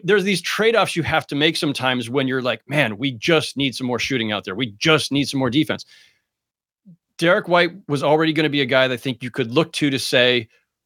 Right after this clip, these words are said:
"We need somebody else to deal with," I don't know, say James Harden,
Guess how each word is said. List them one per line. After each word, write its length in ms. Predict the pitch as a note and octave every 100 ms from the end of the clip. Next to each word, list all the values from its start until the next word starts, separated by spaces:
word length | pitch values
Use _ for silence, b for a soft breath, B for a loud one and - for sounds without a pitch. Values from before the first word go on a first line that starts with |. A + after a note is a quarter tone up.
| _
"We 160 | B2+ C#3
need 200 | D#3 E3
somebody 520 | - D#3 D3 C#3 C#3 C3+
else 420 | C3 B2 - - _ -
to 600 | - C#3 B2+ B2+ B2 A#2+
deal 300 | A#2 C3 B2+
with," 260 | A#2+ A2+ - _ _ _ _
I 60 | A2+
don't 100 | F#2+
know, 60 | -
say 180 | - A#2+
James 300 | A2 A#2+ G#2
Harden, 280 | G#2 F2